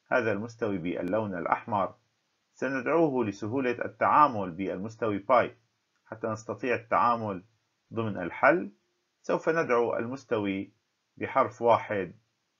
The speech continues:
ليسهل علينا التعامل معه. المستويان باي واحد وباي اثنان متوازيان من الفرض طبعا، من نص المسألة.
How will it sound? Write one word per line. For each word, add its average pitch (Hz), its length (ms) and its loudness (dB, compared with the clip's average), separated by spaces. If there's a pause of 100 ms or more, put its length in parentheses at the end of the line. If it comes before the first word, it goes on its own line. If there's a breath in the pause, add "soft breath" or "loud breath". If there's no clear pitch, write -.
(260)
ليسهل 120 480 -2
علينا 107 600 2
التعامل 98 460 -2
معه. 92 380 -6 (1700)
المستويان 165 720 2
باي 160 280 4
واحد 156 340 4
وباي 123 300 0
اثنان 131 360 -4
متوازيان 113 880 -4
من 113 160 -10
الفرض 117 380 -2
طبعا، 87 400 -6
من 95 260 -12
نص 107 200 -12
المسألة. 92 640 -10